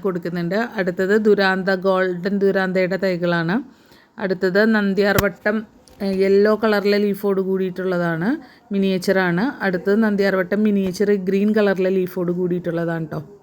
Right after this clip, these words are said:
അപ്പോൾ ഇത്രയും plants ആണ് നമ്മൾ ഇന്നത്തെ വീഡിയോയിൽ ഇൻക്ലൂഡ് ചെയ്തിട്ടുള്ളത്. പ്ലാന്റ് ആവശ്യമുള്ളവർ എത്രയും പെട്ടെന്ന് തന്നെ WhatsApp-ൽ സ്ക്രീൻഷോട്ട് എടുത്ത് അയയ്ക്കുക. അപ്പോൾ എല്ലാ രീതിയിലുള്ള സപ്പോർട്ട് പ്രതീക്ഷിച്ചുകൊണ്ട് ഇന്നത്തെ വീഡിയോ നമ്മൾ നിർത്തുവാണ്. ഇന്നത്തെ വീഡിയോയിൽ നമ്മൾ ഇതുവരെ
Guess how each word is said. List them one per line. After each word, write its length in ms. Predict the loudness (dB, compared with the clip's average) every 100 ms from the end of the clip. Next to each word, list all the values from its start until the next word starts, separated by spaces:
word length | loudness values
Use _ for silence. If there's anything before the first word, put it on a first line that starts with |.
| -20 -20 -20 _ _ _ _ -20 -20 _ _ _ _ _ _ _ _ _ _ _ -20 -20 -10
അപ്പോൾ 140 | 0 2
ഇത്രയും 260 | 2 2 4
plants 300 | 4 4 4 2
ആണ് 100 | 4
നമ്മൾ 160 | 2 2 0
ഇന്നത്തെ 220 | 2 0 2
വീഡിയോയിൽ 280 | 2 2 2
ഇൻക്ലൂഡ് 320 | 0 2 2 0
ചെയ്തിട്ടുള്ളത്. 480 | -2 -2 -2 0 -2 -2
പ്ലാന്റ് 320 | 0 2 0 0 0
ആവശ്യമുള്ളവർ 600 | 0 0 -2 0 0 -2 -2 -6
എത്രയും 300 | -4 -2 0
പെട്ടെന്ന് 280 | -2 -2 -4
തന്നെ 160 | -2 -2 -2
WhatsApp-ൽ 440 | -2 -4 -4 -4 -4
സ്ക്രീൻഷോട്ട് 520 | -4 -2 -2 -2 -2 -4
എടുത്ത് 200 | -2 0
അയയ്ക്കുക. 420 | 0 -2 -6 -6 -8 -18 -20 -20 -20 -20 -20 -2
അപ്പോൾ 140 | 4 6
എല്ലാ 120 | 6 4
രീതിയിലുള്ള 360 | 2 4 4 4
സപ്പോർട്ട് 260 | 2 2 2 2
പ്രതീക്ഷിച്ചുകൊണ്ട് 520 | 2 0 0 0 2
ഇന്നത്തെ 200 | 0 0 0
വീഡിയോ 200 | 2 2 2
നമ്മൾ 160 | 2 2
നിർത്തുവാണ്. 380 | 0 0 0 0 0
ഇന്നത്തെ 280 | -2 0 2 2
വീഡിയോയിൽ 280 | 4 2 2 0
നമ്മൾ 140 | 2 2
ഇതുവരെ 220 | 2 2